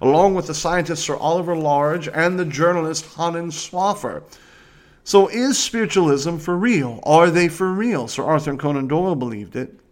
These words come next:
He puts it this way, quote, "The conclusion then of my long search after truth is that in spite of the occasional fraud which spiritualists deplore, and in spite of wild imaginings which they discourage,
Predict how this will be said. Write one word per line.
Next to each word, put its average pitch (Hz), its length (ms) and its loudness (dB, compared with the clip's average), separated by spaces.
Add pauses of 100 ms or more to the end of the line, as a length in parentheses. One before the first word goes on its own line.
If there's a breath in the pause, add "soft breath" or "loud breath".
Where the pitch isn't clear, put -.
(1080)
He 185 120 0
puts 165 240 2
it 143 100 -4
this 156 240 -2
way, 95 320 -12
quote, 139 380 -2 (420 loud breath)
"The - 140 0
conclusion 208 640 0
then 175 220 0
of 147 100 -4
my 143 140 0
long 147 420 -2
search 151 380 -6
after 147 240 -8
truth 113 420 -10
is 120 120 -8
that 131 180 -4
in 131 120 -6
spite 156 760 -6 (800 soft breath)
of 143 80 -4
the 135 100 0
occasional 165 500 0
fraud 135 540 -4
which 151 240 -4
spiritualists 151 760 -2
deplore, - 680 -6 (680 soft breath)
and 151 160 4
in 156 100 4
spite 185 340 4
of 160 120 2
wild 185 420 4
imaginings 160 800 -2
which 151 220 -4
they 143 120 0
discourage, - 880 -6